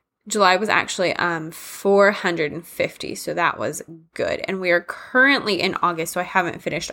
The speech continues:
August up. But my goal for August was to finally hit that two thousand mark, and I am sitting, today is the twenty-fourth,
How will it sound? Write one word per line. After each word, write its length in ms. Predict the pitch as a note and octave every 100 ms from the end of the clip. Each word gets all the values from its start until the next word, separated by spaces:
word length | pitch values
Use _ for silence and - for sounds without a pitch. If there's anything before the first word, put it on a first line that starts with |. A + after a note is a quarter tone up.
| -
August 360 | D#3 D3+ - - -
up. 160 | G4 - -
But 120 | A3
my 100 | G#3+
goal 320 | G#3+ A#3 A#3
for 160 | B3 -
August 340 | G#3+ G#3+ G3+
was 120 | G3 G3
to 100 | G3+
finally 300 | G3 F#3 G3
hit 320 | G3 - F#3+
that 320 | F3 E3 - -
two 340 | - - E4
thousand 640 | D#4+ D4 C#4 C4+ C#4 C4+ - _ _ _ _ _ _
mark, 540 | G3+ G3 F#3+ G#4+ - -
and 160 | G#3 G3+
I 200 | G3+ G3+
am 360 | G3 - G3 G3
sitting, 600 | - - G#3 G3+ G3+ G#3+
today 400 | - G3 F#3 -
is 120 | G3
the 100 | G3+
twenty-fourth, 1000 | - - G3 F#3+ F3 - - F3+ G#3+ E4+